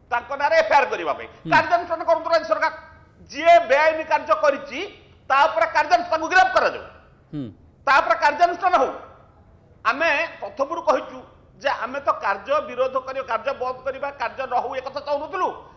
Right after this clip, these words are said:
Speaker 1: ଆମେ ଆଇନଗତ ଭାବରେ କାର୍ଯ୍ୟ ହଉ ବୋଲି ଚାହୁଁଥିଲୁ।
Speaker 2: ହୁଁ।
Speaker 1: ଏବେ ତ ସ୍ପଷ୍ଟ ହେଇଗଲା ଆଇନଗତ ଭାବରେ କାର୍ଯ୍ୟ ହଉନାହିଁ,
Speaker 2: ହଁ।
Speaker 1: ହେଇନାହିଁ।
Speaker 2: ହଁ, ହଁ।
Speaker 1: ଏବଂ ଲୁଚେଇକିରି ଭୁଲ ଭାଲ କରି କାମ କରୁଥିଲ, କାହା ସ୍ୱାର୍ଥ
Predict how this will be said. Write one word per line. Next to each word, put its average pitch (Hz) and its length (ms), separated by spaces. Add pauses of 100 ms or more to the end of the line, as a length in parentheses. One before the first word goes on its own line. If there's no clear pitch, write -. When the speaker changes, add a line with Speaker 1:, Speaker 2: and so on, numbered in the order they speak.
(120)
Speaker 1:
ଆମେ 277 200
ଆଇନଗତ 311 480
ଭାବରେ 339 220
କାର୍ଯ୍ୟ 311 260
ହଉ 262 80
ବୋଲି 269 120
ଚାହୁଁଥିଲୁ। 170 360
Speaker 2:
ହୁଁ। - 240
Speaker 1:
ଏବେ 277 140
ତ 349 80
ସ୍ପଷ୍ଟ 311 460
ହେଇଗଲା 294 320
ଆଇନଗତ 285 380
ଭାବରେ 294 180
କାର୍ଯ୍ୟ 247 280
ହଉନାହିଁ, 254 480 (240)
Speaker 2:
ହଁ। 165 120
Speaker 1:
ହେଇନାହିଁ। 285 540
Speaker 2:
ହଁ, 175 160
ହଁ। 123 220 (240)
Speaker 1:
ଏବଂ 254 200
ଲୁଚେଇକିରି 311 640
ଭୁଲ 277 400
ଭାଲ 320 220
କରି 320 200
କାମ 302 240
କରୁଥିଲ, 277 380 (360)
କାହା 294 260
ସ୍ୱାର୍ଥ 262 340